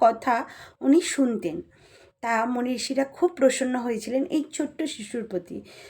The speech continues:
যখন চাতুর্মাস্য শেষে ফিরে যাচ্ছেন, তারা আবার প্রচারে ফিরে যাচ্ছেন, তখন এই ছোট্ট শিশুকে গোপনীয় বা গুহ্য জ্ঞান কৃষ্ণ ভক্তি প্রদান করেছিলেন। তার ফলেই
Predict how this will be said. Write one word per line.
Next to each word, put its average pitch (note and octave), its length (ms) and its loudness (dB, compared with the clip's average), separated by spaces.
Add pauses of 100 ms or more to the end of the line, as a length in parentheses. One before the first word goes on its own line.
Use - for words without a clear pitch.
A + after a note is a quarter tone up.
(140)
যখন D4+ 380 6
চাতুর্মাস্য C#4+ 680 2
শেষে C#4 460 0
ফিরে C4 400 0
যাচ্ছেন, A#3+ 560 0 (400)
তারা B3 200 4
আবার B3 360 2
প্রচারে C4+ 500 2
ফিরে C#4 280 2
যাচ্ছেন, B3 460 0
তখন B3+ 460 -2 (520)
এই C4+ 140 2 (100)
ছোট্ট C4+ 340 4
শিশুকে D4 640 -2 (440)
গোপনীয় C4 640 4
বা A3+ 200 0
গুহ্য A#3 640 -4
জ্ঞান A3 340 0
কৃষ্ণ C#4+ 600 -4
ভক্তি C4+ 520 -4 (300)
প্রদান F#3 360 -4
করেছিলেন। F3+ 580 -10 (540)
তার A#3 220 -6
ফলেই A3 520 -4